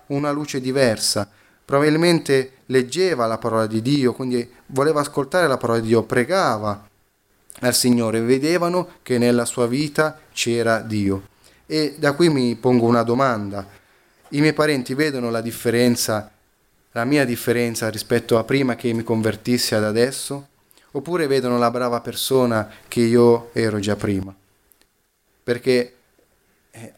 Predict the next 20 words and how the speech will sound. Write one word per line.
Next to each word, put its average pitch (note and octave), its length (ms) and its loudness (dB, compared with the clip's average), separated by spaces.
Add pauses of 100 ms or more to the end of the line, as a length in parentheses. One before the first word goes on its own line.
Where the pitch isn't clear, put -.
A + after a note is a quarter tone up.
tante A#2+ 240 -2
volte C3+ 300 -2
è A2 40 -4
così. A2+ 480 -2 (1000)
Purtroppo C3 720 -4 (180)
si - 160 -8
vede C3 200 4
la B2 100 4
brava B2+ 240 -2
persona B2+ 760 -2
che, A2 640 -4
che A#2 200 -2
sei B2+ 160 -2
prima, C3+ 520 -2 (800)
sei - 180 -6
un B2+ 120 0
lavoratore, B2 840 2 (160)
sei B2+ 280 -2
una B2+ 200 0
persona, B2 800 0